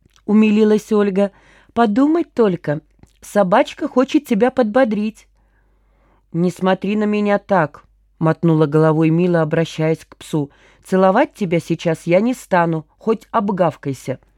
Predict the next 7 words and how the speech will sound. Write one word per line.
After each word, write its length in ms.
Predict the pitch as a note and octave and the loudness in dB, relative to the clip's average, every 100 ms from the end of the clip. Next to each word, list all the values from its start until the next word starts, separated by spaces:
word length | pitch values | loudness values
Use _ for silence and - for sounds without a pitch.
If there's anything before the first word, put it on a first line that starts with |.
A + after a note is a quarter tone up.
| _ _ _ _ _ _ _ _ _ _ | _ _ _ _ _ _ _ _ _ _
Трезор, 360 | - B3+ C4 E4+ | -4 -2 0 -2
впрочем, 500 | - - C#4+ - B3+ | -4 -2 -2 0 0
не 100 | C4 | 0
стал 260 | - F#3 E3+ | 0 -2 -2
скандалить 800 | - F#3 G3 A#3+ C#4 C4+ - _ - | -4 -4 0 0 0 -2 -6 _ -8
и 100 | A3 | -4
затих. 640 | A#3 A#3 - D3+ - - | -4 -6 -8 -10 -10 -20